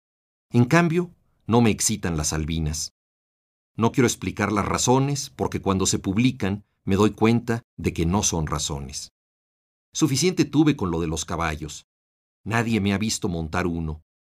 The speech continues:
Soy el único astro del mariachi que jamás se ha subido a un caballo. Los periodistas tardaron diecinueve videoclips en darse cuenta.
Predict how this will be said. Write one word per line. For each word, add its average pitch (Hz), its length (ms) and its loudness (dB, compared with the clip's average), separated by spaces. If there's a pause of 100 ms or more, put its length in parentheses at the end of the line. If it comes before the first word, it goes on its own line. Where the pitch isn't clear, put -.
(140)
Soy 120 240 2
el 104 100 4
único 139 440 4
astro 110 340 -2
del 85 140 -2
mariachi 107 560 -2
que - 160 -8
jamás 104 520 -2
se - 160 -4
ha 95 60 0
subido 98 540 -2
a 85 80 -4
un 82 160 -4
caballo. 69 520 -6 (800)
Los 104 200 2
periodistas 107 580 0
tardaron 101 400 0
diecinueve 95 540 0
videoclips 90 680 -4
en 87 120 -4
darse 80 320 -6
cuenta. 76 460 -10